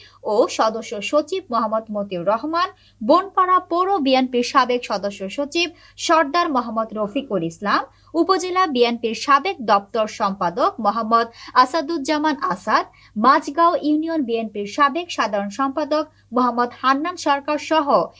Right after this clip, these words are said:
বিএনপির অঙ্গ সহযোগী সংগঠনের নেতৃবৃন্দ। এ সময় বক্তারা বলেন, বিএনপির আন্দোলনকে আরও বেগবান করতে কৃষক দলের নেতাকর্মীদের ঐক্যবদ্ধ হয়ে কাজ করতে হবে।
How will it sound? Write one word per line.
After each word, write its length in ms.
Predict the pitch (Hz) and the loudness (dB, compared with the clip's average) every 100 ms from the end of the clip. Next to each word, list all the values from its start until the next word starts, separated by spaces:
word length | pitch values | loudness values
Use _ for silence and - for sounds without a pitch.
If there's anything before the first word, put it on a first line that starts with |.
| - | -14
বিএনপির 440 | 208 254 254 247 240 - | 2 2 4 0 0 4
অঙ্গ 300 | 247 254 277 | 4 4 -2
সহযোগী 580 | 269 233 226 233 226 | 0 -2 -4 -6 -6
সংগঠনের 760 | 240 226 214 196 190 269 262 269 269 _ - | -4 -2 -2 -2 -2 -2 0 0 -2 _ -2
নেতৃবৃন্দ। 600 | 254 247 190 175 185 175 180 - - _ _ _ _ _ - | 0 0 -4 -6 -2 2 2 0 -4 _ _ _ _ _ -6
এ 140 | 294 330 | 0 2
সময় 300 | 403 453 415 | 2 0 2
বক্তারা 380 | 349 349 370 | 2 2 -2
বলেন, 400 | 302 330 370 440 | 2 2 2 -2
বিএনপির 420 | 311 302 302 320 - | 0 2 2 2 2
আন্দোলনকে 640 | 277 302 339 359 359 247 202 196 | 2 2 0 -2 -2 0 0 6
আরও 300 | 254 285 359 | 6 6 2
বেগবান 500 | 233 226 240 240 240 | 0 0 2 2 2
করতে 420 | 262 247 - 403 | 2 2 0 -6
কৃষক 400 | 403 330 - 381 | -2 -4 -2 -4
দলের 320 | 294 311 311 | 0 0 0
নেতাকর্মীদের 840 | 269 226 220 214 208 220 240 285 277 - - | -2 -2 -4 -4 -4 -4 2 4 2 -4 -4
ঐক্যবদ্ধ 720 | - 330 339 381 302 247 254 349 | 2 2 4 0 0 -2 0 -2
হয়ে 320 | 294 330 202 | 0 0 2
কাজ 260 | - - | 0 -2
করতে 280 | - 202 - | -4 -8 -6
হবে। 300 | 170 175 185 | -6 -2 -2